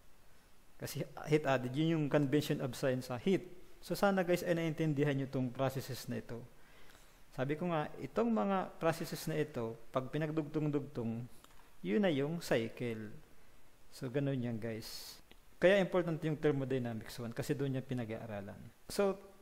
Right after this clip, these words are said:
pag-aralan natin yung mahalagang concept dito, yung finding the efficiency.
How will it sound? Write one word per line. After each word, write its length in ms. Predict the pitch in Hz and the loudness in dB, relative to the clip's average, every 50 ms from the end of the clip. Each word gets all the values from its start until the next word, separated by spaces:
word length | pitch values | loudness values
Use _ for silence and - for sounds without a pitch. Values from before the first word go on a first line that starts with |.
| - - - - | -20 -8 2 4
pag-aralan 400 | 214 240 277 269 262 262 233 220 | 4 6 8 6 8 8 8 8
natin 320 | 202 190 - 180 180 190 | 6 6 4 2 4 4
yung 140 | 202 196 196 185 - - - - - - - - - - | 4 4 2 0 -2 -6 -10 -14 -18 -20 -20 -20 -14 -6
mahalagang 880 | - 156 160 156 170 165 165 156 135 156 156 156 147 147 143 143 143 147 - - - - - | 0 2 4 4 6 6 6 6 6 4 4 4 2 -2 -4 -6 -6 -8 -10 -12 -16 -12 -2
concept 400 | - 160 156 - - 160 - 127 | 2 2 2 4 2 0 0 2
dito, 320 | 127 131 127 - 127 113 110 120 - - - | 0 0 2 0 -4 -4 -4 -8 -12 -12 -6
yung 320 | 147 147 156 156 151 - - - | -2 -2 -2 -2 -4 -6 2 4
finding 320 | 151 156 151 147 156 151 | 4 4 4 4 2 2
the 80 | 139 147 | 2 2
efficiency. 720 | 139 139 - 127 - - 123 123 120 - 131 120 104 110 | 0 2 0 -2 -2 -2 -2 -4 -2 -2 -4 -4 -6 -8